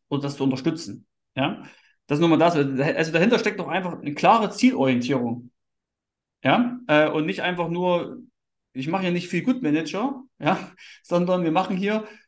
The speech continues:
Widerstände lösen, damit wir alle glücklich sind, im Fluss denn, um unsere Ziele zu erreichen. Das muss auch klar sein.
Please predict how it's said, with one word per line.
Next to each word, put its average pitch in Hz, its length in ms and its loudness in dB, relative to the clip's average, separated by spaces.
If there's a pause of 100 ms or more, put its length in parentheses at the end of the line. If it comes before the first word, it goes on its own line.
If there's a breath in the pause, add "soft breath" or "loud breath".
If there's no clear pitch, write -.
(160)
Widerstände 220 540 0
lösen, 240 360 4
damit 185 220 -2
wir 175 80 -2
alle 160 200 -2
glücklich 220 360 -4
sind, 240 280 -2
im 247 200 4
Fluss 226 280 -2
denn, 208 200 -4
um 220 160 0
unsere 196 180 -4
Ziele 180 240 -6
zu 131 120 -6
erreichen. 123 420 -6
Das 170 160 -4
muss 175 100 -6
auch - 140 -2
klar 127 240 -2
sein. 120 360 -8